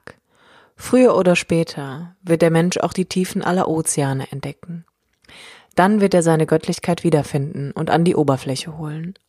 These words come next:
Auch dieses Versteck ist nicht sicher.“ Wieder überlegten die Mitgötter, wo denn das Wissen über die Göttlichkeit des Menschen sicher verborgen werden könnte,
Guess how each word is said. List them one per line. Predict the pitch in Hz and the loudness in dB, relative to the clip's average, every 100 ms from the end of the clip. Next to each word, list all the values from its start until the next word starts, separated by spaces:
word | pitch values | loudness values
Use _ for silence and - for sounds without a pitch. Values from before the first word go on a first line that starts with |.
| _ | _
Auch | 165 - | -4 2
dieses | 208 202 214 | 2 2 2
Versteck | 170 160 - 180 - - _ _ | 0 0 0 0 -2 -20 _ _
ist | 143 - - | -6 -6 -2
nicht | 151 156 - - _ _ | -2 -2 -8 -16 _ _
sicher.“ | 143 139 139 160 175 _ _ _ _ _ _ _ _ _ _ _ _ _ _ _ _ _ - - - - - - _ | 0 0 0 -12 -16 _ _ _ _ _ _ _ _ _ _ _ _ _ _ _ _ _ -18 -18 -20 -20 -20 -20 _
Wieder | - 208 226 | 0 2 4
überlegten | 185 170 202 202 | 2 2 0 -4
die | 170 | -2
Mitgötter, | 170 185 - 147 - 170 202 220 _ | -2 -4 -6 -4 -4 -4 -10 -14 _
wo | - | -2
denn | 165 160 | 0 2
das | 160 - | -2 0
Wissen | 180 - 202 190 | 0 0 -2 -2
über | 208 202 | 0 0
die | 208 185 | 0 2
Göttlichkeit | 180 - 156 - 175 156 | 0 2 -4 -2 -4 -4
des | 160 - | -6 -4
Menschen | 156 156 175 | -4 -2 -4
sicher | 160 160 170 | -2 -2 -4
verborgen | 170 156 151 143 135 | -4 0 0 0 -2
werden | 135 135 | -6 -8
könnte, | 143 156 160 - 180 | -10 -12 -10 -12 -12